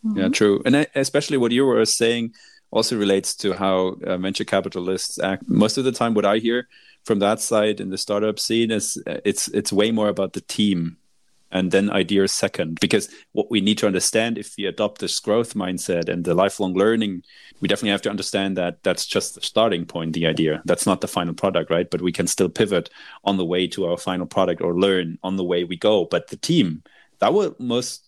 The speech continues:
Speaker 1: certainly stay the same. It's not changing. Probably they're coming new and, and it's a little bit of change, but it's not that, that easy to change the team. It's, it's way easier to learn and adopt the idea on the way we, we learn and go, right?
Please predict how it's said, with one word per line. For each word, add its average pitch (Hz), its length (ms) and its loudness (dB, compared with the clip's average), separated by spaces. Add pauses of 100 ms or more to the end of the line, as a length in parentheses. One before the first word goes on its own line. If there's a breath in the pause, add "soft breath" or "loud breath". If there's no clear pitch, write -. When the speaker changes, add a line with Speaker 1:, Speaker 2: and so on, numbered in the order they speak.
Speaker 1:
certainly 123 500 0
stay 107 420 0
the 101 120 -4
same. 98 540 0 (180)
It's 85 200 -8
not 107 160 0
changing. 98 540 0 (200)
Probably 123 380 0 (240 loud breath)
they're 110 120 2
coming 120 300 0
new 120 300 2
and, 104 160 0
and 104 160 -6
it's - 320 -6
a 104 100 0
little 151 200 2
bit 156 120 2
of 151 140 -4
change, 165 460 -4
but 104 220 -2 (220 loud breath)
it's - 140 -4
not 127 160 0
that, - 340 -6
that 110 240 0
easy 123 300 -2
to 117 100 -4
change 113 320 -2
the 101 100 -4
team. 107 320 0
It's, - 160 -10 (120)
it's - 200 -6
way 104 140 4
easier 104 400 2
to 87 320 0 (300 loud breath)
learn 113 400 2
and 98 120 -10
adopt 92 360 -4
the 98 120 -6
idea 95 300 -4
on 87 140 -8
the 87 80 -6
way 90 160 0
we, 82 320 -6
we 90 100 2
learn 87 260 4
and 82 120 -10
go, 85 240 4
right? 80 280 0